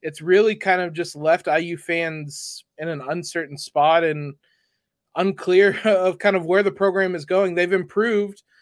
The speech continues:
Uh, they improved last year. It, early signs might be some improvement this year as well, but,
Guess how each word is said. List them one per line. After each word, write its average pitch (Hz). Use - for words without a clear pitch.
Uh, 160
they 175
improved 170
last 165
year. 185
It, 160
early 196
signs 185
might 180
be 190
some 190
improvement 185
this 180
year 185
as 151
well, 175
but, 156